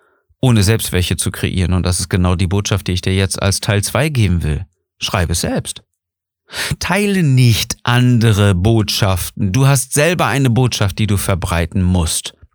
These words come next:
die du wirklich verbreiten musst. Es führt gar kein anderer Weg drum herum, um deine Kunden zu begeistern. Kannst du nicht einfach Inhalte von irgendeinem Kollegen oder von, von Lokalgeschehen teilen?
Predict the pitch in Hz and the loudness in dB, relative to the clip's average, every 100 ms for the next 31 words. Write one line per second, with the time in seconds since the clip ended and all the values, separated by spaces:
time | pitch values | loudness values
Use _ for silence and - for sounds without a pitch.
0 | - 139 170 131 120 208 214 165 - 151 | -4 0 0 2 2 0 -2 -6 -2 -2
1 | 123 107 127 - 156 160 - - 131 175 | 0 0 -2 0 -2 -2 -4 -2 0 0
2 | 247 127 - - - - - - - _ | 0 -2 -4 -10 -16 -20 -20 -20 -20 _
3 | - - 202 151 151 147 117 139 127 113 | -8 -4 -4 -2 0 0 2 2 2 2
4 | 113 123 - 107 87 90 90 214 135 104 | 0 0 0 0 2 2 0 0 -2 -4
5 | - - - - 151 143 123 113 107 104 | -10 -18 -18 -2 0 2 2 2 2 0
6 | 120 110 76 110 101 95 98 98 - 98 | 0 0 0 0 0 0 0 0 0 -2
7 | 98 151 - 143 131 - 120 117 113 - | 0 -2 0 -2 0 0 0 0 -2 -4
8 | - - 160 131 123 123 123 127 113 120 | -12 0 2 4 4 2 0 0 0 0
9 | 123 92 107 107 113 113 143 165 151 117 | 0 2 0 2 2 4 2 2 0 2
10 | 117 - 110 - - - - 120 113 101 | 0 2 0 -2 -12 -14 -2 2 4 2
11 | 107 107 120 165 175 165 - 127 113 104 | 0 2 0 2 0 0 2 2 2 2
12 | 107 95 92 87 | 0 0 0 -2